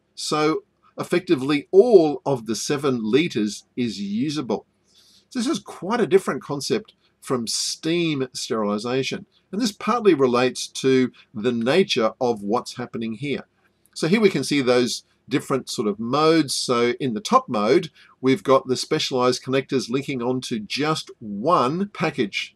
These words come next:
and that package contains the hydrogen peroxide. It connects up to the specialized ports, and that will do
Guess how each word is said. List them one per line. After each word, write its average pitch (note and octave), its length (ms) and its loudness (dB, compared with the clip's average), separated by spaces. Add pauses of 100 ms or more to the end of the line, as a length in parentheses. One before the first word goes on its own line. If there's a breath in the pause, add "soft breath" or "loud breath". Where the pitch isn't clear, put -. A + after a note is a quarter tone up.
and C3 140 -4
that F#3 180 -2
package D3 460 -4
contains C#3 680 -6
the G#2+ 160 -2
hydrogen A2+ 440 -2
peroxide. C#3 560 0
It A2 200 -2 (260 soft breath)
connects C3 320 -4
up C3+ 220 -2
to B2 320 -2
the A2 400 -2 (140)
specialized A2+ 840 -2
ports, - 640 4 (440)
and A#2+ 240 -4
that C#3 160 2
will B2+ 200 2
do A#2 460 0